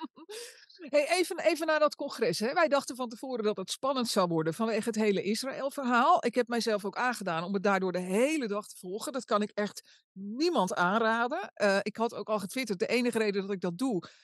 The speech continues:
is voor onze lieve kijkers en luisteraars. Ehm, ja, dat is gewoon het werk wat wij, wat wij doen, hè. Dan hoeven die andere mensen allemaal niet te kijken. Ik vond het werkelijk niet, eh, te harde,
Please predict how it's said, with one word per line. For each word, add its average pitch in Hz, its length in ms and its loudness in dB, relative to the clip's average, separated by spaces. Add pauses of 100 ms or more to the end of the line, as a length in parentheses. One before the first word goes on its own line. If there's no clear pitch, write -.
(160)
is 247 160 -6
voor 269 100 -4
onze 240 280 -2
lieve 220 240 -2
kijkers 208 440 0
en 202 120 -2
luisteraars. 185 720 0
Ehm, 175 420 0 (300)
ja, 170 180 0
dat 190 160 0
is 233 120 -2
gewoon 185 260 -2
het 180 100 -4
werk 185 260 0
wat 175 200 -6
wij, 180 320 0
wat 214 140 0
wij 220 140 0
doen, 208 240 -2
hè. 262 140 -2
Dan 320 100 -6
hoeven 208 180 -2
die 190 120 0
andere 226 220 0
mensen 208 260 0
allemaal 175 180 0
niet 170 100 0
te - 60 -14
kijken. 185 380 0
Ik 262 140 -2
vond 233 180 -4
het 185 100 -6
werkelijk 202 680 0 (240)
niet, 240 500 -2
eh, 175 440 2
te 180 180 -2
harde, 202 460 2